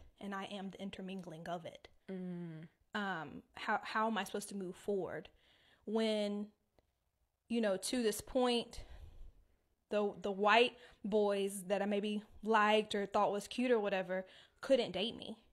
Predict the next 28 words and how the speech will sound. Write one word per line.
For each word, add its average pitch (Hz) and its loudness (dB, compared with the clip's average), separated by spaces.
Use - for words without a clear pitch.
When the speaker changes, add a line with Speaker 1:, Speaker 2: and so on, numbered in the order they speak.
Speaker 1:
And 220 2
the 226 6
black 247 10
guys 220 8
that 214 2
I 208 6
was 214 0
kind 240 6
of 226 2
feeling 262 6
like 214 4
maybe 226 6
were 208 0
cute, 233 -4
'cause, 285 -6
you 370 0
know, 233 6
it 233 6
was 247 4
pretty 311 2
much 233 0
those 220 2
only 190 0
were 180 -8
their 190 -2
only 185 -4
races 185 -2
really 185 -4